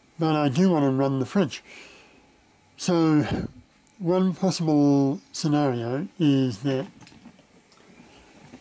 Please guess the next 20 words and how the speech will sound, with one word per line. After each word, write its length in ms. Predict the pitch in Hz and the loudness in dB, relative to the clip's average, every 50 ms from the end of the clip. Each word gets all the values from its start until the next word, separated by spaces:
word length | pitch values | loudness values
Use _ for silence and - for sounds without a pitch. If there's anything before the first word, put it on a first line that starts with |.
| - - | -20 -10
I 880 | - 147 147 143 143 143 143 139 139 139 139 139 139 135 135 135 139 170 - - _ - - _ _ _ - - - _ _ _ _ _ _ _ _ _ | -6 -2 0 0 2 2 2 2 2 0 -2 -2 -4 -4 -6 -6 -8 -10 -14 -18 _ -20 -20 _ _ _ -20 -20 -20 _ _ _ _ _ _ _ _ _
switch 580 | - - - - - 190 202 226 - - - - | -14 -12 -12 -4 -2 -2 -2 -2 -4 -10 -12 -8
to 140 | - 185 170 | -8 -8 -6
forty-eight 460 | - 190 180 175 170 165 156 156 156 | -2 0 0 2 2 2 2 0 -2
volts. 520 | 139 139 147 139 139 - - - - - - - - - | -4 -4 -2 -2 -2 -4 -10 -16 -20 -20 -20 -20 -20 -10
I 180 | 165 143 135 123 113 - - _ _ _ _ _ _ _ _ | -6 -6 -6 -6 -10 -16 -20 _ _ _ _ _ _ _ _
buy 200 | 156 151 147 151 | -2 0 0 2
a 100 | 143 139 | 0 0
new 260 | 139 139 156 170 185 | -2 -2 -2 -4 -4
fridge 560 | 170 - - 170 151 160 175 - - - - - 175 175 160 | -4 -6 -6 -4 -4 -4 -6 -8 -12 -14 -14 -14 -14 -14 -10
that 200 | 135 139 139 139 | -8 -8 -8 -6
is 200 | 175 156 135 110 | -6 -8 -8 -8
more 220 | 131 143 143 139 143 | -6 -6 -4 -4 -4
energy 340 | 160 151 147 139 123 135 | -6 -6 -8 -6 -6 -8
efficient, 440 | 135 123 - 151 135 - - 151 - - - - - - - - - _ _ _ | -8 -8 -8 -12 -14 -12 -14 -16 -18 -20 -20 -20 -20 -20 -20 -20 -20 _ _ _
that 140 | 139 139 156 | -12 -10 -8
will 140 | 143 135 127 | -6 -6 -4
run 240 | 127 143 143 139 | -2 -4 -2 -2
off 240 | 139 135 131 - - - | -2 -6 -6 -8 -14 -14
the, 380 | 147 135 131 131 127 127 123 | -8 -6 -4 -4 -4 -6 -8